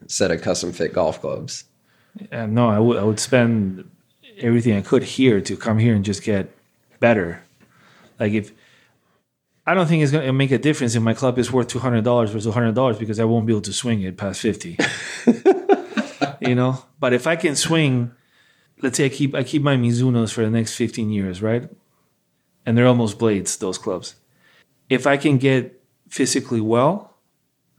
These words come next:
Speaker 2: to, like, not even, like, I mean, a hundred percent. Let's say I take it to eighty from thirty or forty percent that I'm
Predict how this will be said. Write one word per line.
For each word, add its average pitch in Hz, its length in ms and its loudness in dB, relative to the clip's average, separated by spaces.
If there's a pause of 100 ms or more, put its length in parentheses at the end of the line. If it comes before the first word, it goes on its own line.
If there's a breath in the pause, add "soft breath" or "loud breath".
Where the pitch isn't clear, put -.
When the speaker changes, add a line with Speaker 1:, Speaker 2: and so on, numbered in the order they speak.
Speaker 2:
to, 120 200 0
like, 110 340 -4
not 139 300 0
even, 139 200 2
like, 113 220 -2
I 120 100 -4
mean, 120 200 -2
a 110 60 -2
hundred 117 240 -2
percent. 107 260 -4
Let's 107 120 -2
say 131 100 0
I 120 40 4
take 120 160 -2
it 120 100 2
to 117 220 -10
eighty 98 340 -6
from 92 400 -4
thirty - 580 2
or 90 100 -2
forty 101 280 0
percent 95 360 -2
that 92 80 -2
I'm 87 240 -6